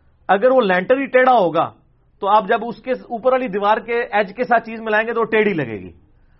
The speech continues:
تو لیول تو جھوٹ نہیں بولے گا، لیول لگائیں گے، لیول کہے گا جی آپ کا وہ دیوار یا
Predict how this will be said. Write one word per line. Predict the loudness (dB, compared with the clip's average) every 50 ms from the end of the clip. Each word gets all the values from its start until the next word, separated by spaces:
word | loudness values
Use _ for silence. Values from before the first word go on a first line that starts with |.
| _ _ -6
تو | -4
لیول | -4 -2 2 2 4 4 4 4 2
تو | 0 -2
جھوٹ | 0 0 0 -2 -2 -2
نہیں | -4 0
بولے | 0 0 0 0
گا، | -2 0
لیول | 2 2 2 2 2 0
لگائیں | 0 0 -2 -2 0
گے، | -2
لیول | 2 2 2 2 2 0
کہے | -2 -2 -2
گا | -2 -2
جی | -4 -2 0
آپ | 2 2 2 0
کا | -2 -6 -6
وہ | -6 -6 -8 -12 _ _ _ _ _ _ _ _ _ _ _ -10
دیوار | -4 -2 0 2 4 4 4 4 4
یا | 2 0 -4